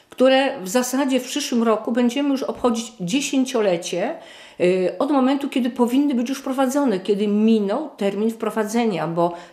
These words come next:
termin minął w dwa tysiące szóstym roku wprowadzenia tych dyrektyw. Są to dyrektywy, które wprowadzają nadzór nad klinikami in vitro. Proszę zwrócić uwagę, że my w Polsce od dwudziestu pięciu lat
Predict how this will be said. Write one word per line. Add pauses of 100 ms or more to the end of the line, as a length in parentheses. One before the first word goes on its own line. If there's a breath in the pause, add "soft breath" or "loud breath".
termin
minął
w
dwa
tysiące
szóstym
roku
wprowadzenia
tych
dyrektyw. (320 loud breath)
Są
to
dyrektywy,
które
wprowadzają (120)
nadzór
nad
klinikami
in
vitro. (400 loud breath)
Proszę
zwrócić
uwagę,
że
my
w
Polsce
od
dwudziestu
pięciu
lat